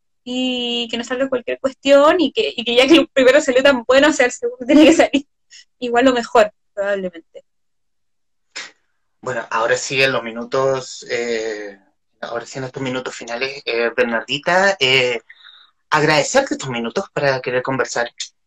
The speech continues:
Speaker 2: eh, a conversar de, de este Chile Crónico dos mil veinte. Eh,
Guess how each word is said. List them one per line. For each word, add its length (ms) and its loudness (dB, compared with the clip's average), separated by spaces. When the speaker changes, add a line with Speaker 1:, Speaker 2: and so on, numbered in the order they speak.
Speaker 2:
eh, 460 2
a 220 2
conversar 500 0
de, 440 2
de 80 -2
este 240 -4
Chile 240 -2
Crónico 960 2
dos 140 -2
mil 160 -6
veinte. 420 0
Eh, 760 2